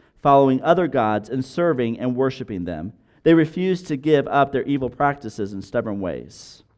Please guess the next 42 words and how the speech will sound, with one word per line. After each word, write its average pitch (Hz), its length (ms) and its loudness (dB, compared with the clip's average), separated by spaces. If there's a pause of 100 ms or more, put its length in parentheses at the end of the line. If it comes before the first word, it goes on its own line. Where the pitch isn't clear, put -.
(800)
And 175 100 2
so 208 160 8
we 196 140 6
hear, 214 520 4
see 226 300 -2
here 185 220 4
this 160 260 -4
pattern 170 440 4
that 143 120 -2
starts 156 300 0
to 143 100 -8
form 131 400 0 (200)
that 160 140 -2
goes 160 440 6
over 190 560 4
and 143 200 -6
over 160 360 4
and 147 240 -4
over 135 320 2
through 131 180 -8
the 120 80 -8
book 120 240 -6
of 110 80 -8
Judges. 92 440 -10
First, 170 360 0
we 156 120 -6
have 147 360 2 (300)
disobedience. 113 840 -2
The 131 140 -8
people 151 320 -4
get 160 220 -4
to 147 140 -4
a 143 60 -2
place 143 320 0
where 139 140 0
they 135 120 0
forget 139 920 -2 (400)
the 139 100 -2
faith 139 440 0
of 123 80 -6
their 123 100 -2
fathers. 87 640 -8